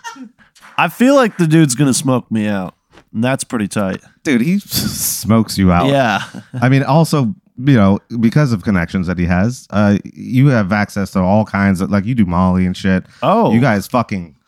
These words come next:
Speaker 2: like, party.
Speaker 1: <laughs> Oh, that's a night.
Speaker 2: Yeah. It's like a, it's a night. I mean, you're just, like, you're already, like,
Speaker 1: <laughs>
Speaker 2: you are, you already kinda started early, right? 'Cause
Speaker 1: Yeah.
Speaker 2: you're a little nervous. So you
Speaker 1: Right,
Speaker 2: take, like,
Speaker 1: right,
Speaker 2: a
Speaker 1: right.
Speaker 2: shot or two before your set.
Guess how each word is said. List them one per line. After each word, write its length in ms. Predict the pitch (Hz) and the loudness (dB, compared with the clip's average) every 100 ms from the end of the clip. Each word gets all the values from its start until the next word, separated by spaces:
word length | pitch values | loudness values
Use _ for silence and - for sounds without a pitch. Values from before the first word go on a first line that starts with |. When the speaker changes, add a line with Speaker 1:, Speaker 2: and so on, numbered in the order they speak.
| _ | _
Speaker 2:
like, 280 | 107 98 - - _ - | -2 -2 -2 -16 _ -6
party. 480 | - 123 113 98 82 | -2 2 2 0 -2
Speaker 1:
<laughs> 20 | |
Oh, 120 | 143 160 | -4 -2
that's 280 | 160 - | -2 0
a 80 | 160 | 0
night. 460 | 113 113 135 113 85 107 | 0 0 0 -2 -4 -4
Speaker 2:
Yeah. 380 | 117 101 - - | -4 -4 -6 -8
It's 140 | - | -4
like 120 | 165 | -4
a, 80 | 151 | -2
it's 120 | 143 147 | -2 -2
a 80 | |
night. 220 | 123 120 - | -2 -2 -2
I 60 | |
mean, 120 | 143 160 | 0 2
you're 120 | 190 | 2
just, 220 | 202 - | 0 -2
like, 180 | 127 107 | -2 -2
you're 200 | - 165 | 0 2
already, 460 | 156 139 117 110 107 | 4 4 4 4 4
like, 180 | 98 98 349 - | 2 0 -2 -6
Speaker 1:
<laughs> 200 | 320 240 | -6 -2
Speaker 2:
you 180 | 185 226 | -2 0
are, 360 | 180 151 147 - | 0 0 -2 0
you 180 | 185 226 | 2 2
already 160 | 190 | 2
kinda 220 | 127 131 | 0 -2
started 580 | 113 - 107 113 113 110 - | -4 -2 0 2 0 -2 0
early, 460 | 110 113 120 117 | 2 4 4 2
right? 240 | - 107 110 | 2 0 0
'Cause 40 | 127 | 0
Speaker 1:
Yeah. 220 | 131 113 | 0 0
Speaker 2:
you're 80 | 131 | 0
a 40 | |
little 160 | 120 113 | 0 0
nervous. 420 | 113 113 120 113 | 2 2 0 -2
So 100 | 123 | -4
you 80 | 151 | 0
Speaker 1:
Right, 320 | 214 196 156 | 2 4 2
Speaker 2:
take, 20 | |
like, 100 | 151 | 2
Speaker 1:
right, 100 | - | 0
Speaker 2:
a 40 | |
Speaker 1:
right. 80 | 147 | 0
Speaker 2:
shot 180 | 120 117 | 0 0
or 60 | 113 | -2
two 220 | - 117 | -2 -2
before 540 | 104 - 117 120 120 | -2 -2 0 0 0
your 100 | 120 120 | -4 -6
set. 300 | 135 127 | -4 -4